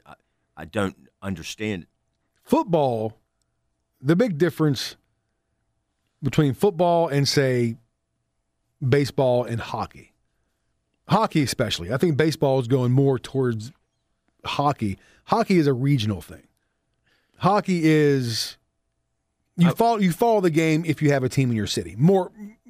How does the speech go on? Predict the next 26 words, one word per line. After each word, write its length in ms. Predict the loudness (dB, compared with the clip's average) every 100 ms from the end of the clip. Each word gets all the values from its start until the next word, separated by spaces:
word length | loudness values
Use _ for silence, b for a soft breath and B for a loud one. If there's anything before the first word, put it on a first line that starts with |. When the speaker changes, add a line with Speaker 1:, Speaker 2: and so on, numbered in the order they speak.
| -14 0
Speaker 2:
more 220 | 2 2
or 60 | 0
less. 300 | -6 -14 -20 b b b
There 100 | 2
aren't 200 | 2 2
very 220 | 2 4
many 240 | 4 2
casual 520 | 0 0 0 2 0 0
hockey 380 | -2 -2 -4
fans 320 | -4 -6 -6 -10
out 160 | -12 -16
there. 200 | -20 -20 _ _ _ _ _
Like, 120 | 0 2
if 100 | 2
I 120 | 0
didn't 160 | 0
grow 140 | 2 0
up 80 | 2
near 180 | 0
Pittsburgh, 500 | 0 -2 -2 -2 0
I 100 | 0
doubt 360 | 0 0 0 -2
that 100 | -2
I 100 | 0
would 180 | -2 -2
be, 340 | -2 -2 -6